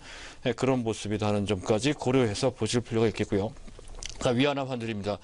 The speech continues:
육점육공 구삼. 다시 육점육 달러대, 육점육 위안대 수준까지, 어, 회복이 되고 있습니다. 영점일오 퍼센트. 뭐, 큰 폭은 아니죠. 적정 수준에서 절하가 되고 있는 그런 모습이고요.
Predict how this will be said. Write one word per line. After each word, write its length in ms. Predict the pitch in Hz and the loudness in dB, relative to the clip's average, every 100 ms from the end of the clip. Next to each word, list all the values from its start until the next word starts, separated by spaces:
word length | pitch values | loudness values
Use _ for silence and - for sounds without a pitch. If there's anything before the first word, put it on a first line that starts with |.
| - - - | -14 -16 -4
육점육공 1040 | 135 - 175 156 147 - - 180 175 - - - - - | -2 2 2 0 -6 -6 2 2 2 -6 -12 -20 -20 -10
구삼. 320 | - 117 104 82 - - - - - | -4 0 0 -2 -14 -18 -16 -16 -8
다시 300 | - 156 208 | -2 0 0
육점육 560 | 147 151 208 170 139 - | -4 2 2 4 -2 0
달러대, 920 | 160 151 156 - - 127 117 127 90 - - - - | 2 4 2 -2 -4 -2 0 0 0 -8 -20 -16 -2
육점육 580 | 127 135 175 160 147 160 | -2 4 4 4 2 0
위안대 520 | 135 160 156 - 113 85 _ - 113 | 2 4 4 -2 -6 -6 _ -12 -8
수준까지, 760 | 156 143 123 123 101 101 147 - - - - - | -4 -2 2 2 2 -2 -4 -8 -18 -18 -18 -6
어, 120 | 117 113 | -2 2
회복이 420 | 190 170 156 139 | 4 4 4 4
되고 180 | 120 110 | 2 0
있습니다. 400 | 98 107 104 98 | 0 -2 0 4
영점일오 500 | 127 131 139 131 139 | 2 4 4 4 4
퍼센트. 560 | 131 117 113 - 92 - - - - - | 2 2 2 2 -4 -4 -16 -14 -14 -6
뭐, 140 | - 123 | 0 2
큰 180 | - 226 | 4 2
폭은 220 | 185 208 | 2 4
아니죠. 460 | 147 101 95 113 85 - 104 | 4 0 -4 -6 -6 -8 -2
적정 380 | 123 - 185 | 0 2 2
수준에서 640 | 170 180 160 147 120 139 104 | 2 2 4 4 4 2 2
절하가 420 | - 120 113 113 | 0 2 4 2
되고 280 | 107 107 107 | 2 2 2
있는 320 | 104 147 165 - - - - | 4 4 2 -8 -12 -12 -2
그런 280 | - 147 139 | 4 4 4
모습이고요. 600 | 117 - 98 87 90 151 | -2 -2 -4 -2 -2 -2